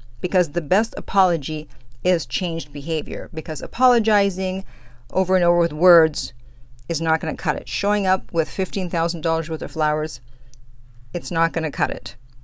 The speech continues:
You need to show through your actions that, "I'm sorry,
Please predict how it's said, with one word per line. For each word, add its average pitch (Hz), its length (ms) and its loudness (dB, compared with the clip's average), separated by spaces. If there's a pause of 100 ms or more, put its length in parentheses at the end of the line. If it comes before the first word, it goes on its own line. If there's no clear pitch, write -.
(260)
You 170 140 -2
need 180 100 -2
to 175 120 -6
show 170 400 6
through 185 180 2
your 170 220 4
actions - 600 -2 (640)
that, 151 240 2
"I'm 156 160 -4
sorry, 170 420 0